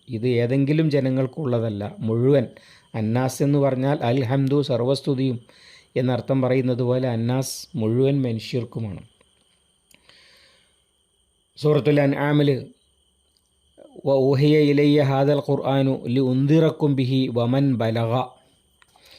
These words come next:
എനിക്ക് ഈ ഖുർആൻ നിങ്ങൾക്ക് ഞാൻ മുന്നറിയിപ്പ് നൽകാൻ വേണ്ടി ഇറക്കിയിരിക്കുന്നു, വമൻ ബലഗ, ഇത് എത്തിയവർക്കെല്ലാം.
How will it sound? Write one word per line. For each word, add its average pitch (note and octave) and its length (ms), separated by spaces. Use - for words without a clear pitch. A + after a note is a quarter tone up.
എനിക്ക് B2+ 280
ഈ D3 60
ഖുർആൻ C#3 520
നിങ്ങൾക്ക് C#3 440
ഞാൻ C#3 340
മുന്നറിയിപ്പ് C#3 600
നൽകാൻ C3+ 320
വേണ്ടി B2+ 400
ഇറക്കിയിരിക്കുന്നു, B2+ 760
വമൻ B2+ 380
ബലഗ, B2 440
ഇത് B2+ 180
എത്തിയവർക്കെല്ലാം. B2 1120